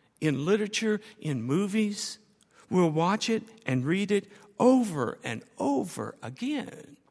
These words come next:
And it's not just the entertainment world.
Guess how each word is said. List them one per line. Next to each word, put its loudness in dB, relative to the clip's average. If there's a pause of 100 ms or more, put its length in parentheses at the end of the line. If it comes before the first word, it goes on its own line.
(960)
And 4
it's 0
not -2
just -4 (720)
the 2
entertainment 2
world. -8